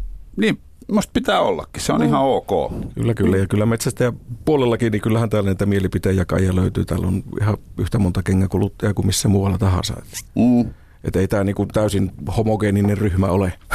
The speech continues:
Speaker 2: Mm.
Speaker 1: Ei missään tapauksessa, mutta
Speaker 3: Eikä
Speaker 1: mone-,
Speaker 3: tarvitse
Speaker 1: mone-,
Speaker 3: ollakaan.
Speaker 1: monesti niin kuin julkisessa keskustelussa ehkä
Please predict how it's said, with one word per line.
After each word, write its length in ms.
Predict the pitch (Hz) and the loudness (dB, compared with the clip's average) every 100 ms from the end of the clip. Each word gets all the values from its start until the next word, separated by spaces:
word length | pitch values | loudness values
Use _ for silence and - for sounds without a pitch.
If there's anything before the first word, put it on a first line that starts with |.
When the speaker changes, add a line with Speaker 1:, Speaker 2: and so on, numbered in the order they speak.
| - - - - | -8 -10 -12 -2
Speaker 2:
Mm. 240 | 226 190 | 0 2
Speaker 1:
Ei 180 | 190 131 | 4 4
missään 360 | 127 131 127 107 | 2 0 0 0
tapauksessa, 580 | 110 104 92 - - 104 | 0 0 -2 -2 0 0
mutta 140 | 104 | 2
Speaker 3:
Eikä 100 | 104 | 2
Speaker 1:
mone-, 120 | 110 | 2
Speaker 3:
tarvitse 240 | 110 107 113 | 2 2 2
Speaker 1:
mone-, 80 | 104 | 0
Speaker 3:
ollakaan. 400 | 101 - - 110 | -2 -6 -2 2
Speaker 1:
monesti 360 | 110 98 95 | 2 2 0
niin 240 | 92 92 92 | 2 2 2
kuin 520 | 95 95 85 67 76 | 2 2 2 0 0
julkisessa 540 | 104 90 90 82 92 | 2 2 0 0 0
keskustelussa 800 | 92 87 - - 85 82 - 90 | 0 0 -2 -4 0 0 0 0
ehkä 260 | 82 - | 0 0